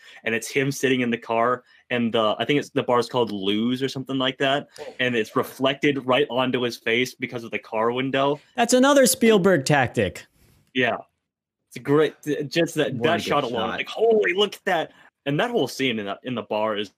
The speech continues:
Speaker 1: very tense and great, by the way.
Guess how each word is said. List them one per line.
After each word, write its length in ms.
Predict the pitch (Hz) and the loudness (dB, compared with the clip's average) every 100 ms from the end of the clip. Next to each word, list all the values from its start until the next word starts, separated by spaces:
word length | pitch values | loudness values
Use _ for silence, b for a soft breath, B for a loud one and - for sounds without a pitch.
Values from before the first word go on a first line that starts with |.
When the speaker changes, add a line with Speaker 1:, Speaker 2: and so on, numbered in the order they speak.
| - | -20
Speaker 1:
very 460 | 98 117 107 104 | -4 0 0 0
tense 420 | 104 - 104 110 - | -4 -6 -6 -6 -8
and 200 | 107 98 - | -10 -10 -12
great, 420 | 104 98 104 - | -4 -2 -2 0
by 160 | 117 | 0
the 80 | 117 | 2
way. 340 | 120 123 123 | 0 0 -2